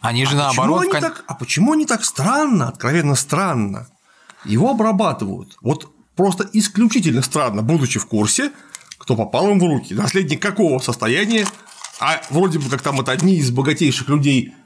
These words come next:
Speaker 2: планеты, эти самые Уэйны. Почему, э, они так странно его обрабатывают?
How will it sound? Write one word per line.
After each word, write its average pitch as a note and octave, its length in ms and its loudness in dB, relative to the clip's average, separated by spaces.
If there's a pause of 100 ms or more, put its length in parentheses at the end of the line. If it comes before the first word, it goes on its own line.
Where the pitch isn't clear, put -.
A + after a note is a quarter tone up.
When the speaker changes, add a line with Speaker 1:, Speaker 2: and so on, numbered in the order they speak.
(460)
Speaker 2:
планеты, C3+ 600 -2
эти G#2+ 120 -10
самые G#2 300 0
Уэйны. G#2+ 420 0 (1700)
Почему, G#3+ 540 0 (1400)
э, B2+ 300 0 (100)
они E3 120 0
так F#3 160 -2
странно A3 300 0
его F#3 160 4
обрабатывают? C3 640 -2